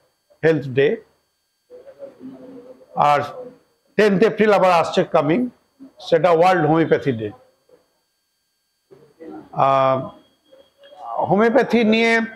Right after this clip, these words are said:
এবং স্বাস্থ্য, এটা তো একটা, আহ, পরিপূরক এবং অঙ্গাঙ্গিভাবে জড়িত রয়েছে। স্বাস্থ্য পরিষেবার মধ্যে আজকের আমরা যেহেতু homeopathic ডাক্তার,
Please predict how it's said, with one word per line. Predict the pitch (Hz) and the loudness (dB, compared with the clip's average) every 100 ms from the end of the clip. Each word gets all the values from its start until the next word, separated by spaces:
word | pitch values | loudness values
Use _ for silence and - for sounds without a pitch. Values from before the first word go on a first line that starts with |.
| - | -2
এবং | 196 202 185 | 0 2 0
স্বাস্থ্য, | - 175 - 170 123 - _ _ _ _ | -2 -2 -2 0 0 -4 _ _ _ _
এটা | 190 202 | -2 0
তো | 208 | 2
একটা, | 220 202 - 202 196 190 - - - - - | 2 2 2 4 4 2 -6 -18 -20 -12 -2
আহ, | 143 147 143 | 0 0 0
পরিপূরক | 185 208 202 196 185 - - - - | 0 2 2 2 2 0 -16 -20 -2
এবং | 165 165 165 147 - | 0 2 0 -6 -2
অঙ্গাঙ্গিভাবে | 165 185 202 208 196 190 | 0 2 2 2 2 2
জড়িত | 170 160 170 165 | 2 2 0 0
রয়েছে। | 156 143 139 202 - _ _ _ _ - - - - | 2 2 0 -6 -6 _ _ _ _ -20 -20 -20 -8
স্বাস্থ্য | - 175 - 214 208 208 - | -2 -2 0 2 4 2 0
পরিষেবার | 175 170 208 202 196 | -2 0 2 2 2
মধ্যে | 175 160 160 | 0 2 2
আজকের | 175 - - 185 175 175 - - - _ - _ _ _ _ _ _ _ - | 2 0 0 0 0 -2 -14 -20 -20 _ -20 _ _ _ _ _ _ _ -4
আমরা | 156 185 185 | 0 2 4
যেহেতু | 180 185 180 | 4 2 2
homeopathic | 165 180 190 160 175 | 2 2 2 0 2
ডাক্তার, | 160 151 - 190 | 2 0 0 -2